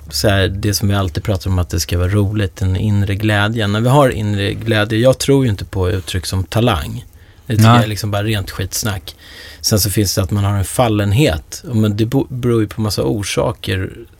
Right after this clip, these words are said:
Speaker 1: under livet som man, man har, får erfarenhet från saker och ting. Sådär.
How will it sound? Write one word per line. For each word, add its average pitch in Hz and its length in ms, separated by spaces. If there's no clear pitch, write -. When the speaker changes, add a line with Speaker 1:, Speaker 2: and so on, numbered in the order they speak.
Speaker 1:
under 110 340
livet 123 500
som - 120
man, 95 280
man 101 260
har, 101 160
får 107 200
erfarenhet 107 600
från - 160
saker - 340
och - 60
ting. 64 260
Sådär. - 340